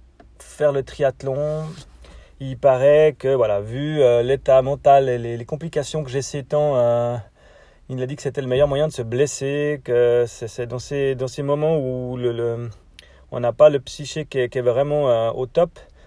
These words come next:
Euh, et, euh, c'est en compétition, ça peut être vite dangereux, euh, c'est le meilleur moyen de se blesser.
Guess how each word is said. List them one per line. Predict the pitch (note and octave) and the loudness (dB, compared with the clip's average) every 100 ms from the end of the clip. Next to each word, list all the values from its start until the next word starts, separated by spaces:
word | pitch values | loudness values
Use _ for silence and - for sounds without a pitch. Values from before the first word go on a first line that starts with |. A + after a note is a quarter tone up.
| _ - - | _ -16 0
Euh, | B2 B2 B2 A#2+ A#2+ | 2 4 4 2 0
et, | A#2+ A#2+ A#2 A#2 | -2 -2 -2 -4
euh, | |
c'est | - - - - - | -10 -18 -18 -18 -10
en | C3 | -8
compétition, | D3 C3 D3+ D3+ - F3+ | -8 -6 -8 -8 -6 -6
ça | - | -4
peut | A#2+ C3+ | -4 0
être | D3 | 0
vite | C3 C#3+ | -2 -6
dangereux, | C3 C3+ A#2 G#2+ C3 C#3+ C3+ | -4 -2 -4 -4 -2 0 0
euh, | A2+ | -2
c'est | A2+ | -4
le | A2+ | -2
meilleur | B2+ | 0
moyen | C3+ C3 | 0 -2
de | C#3+ | -2
se | C3 | -6
blesser. | A#2 B2+ - G2 | -4 -4 -6 -16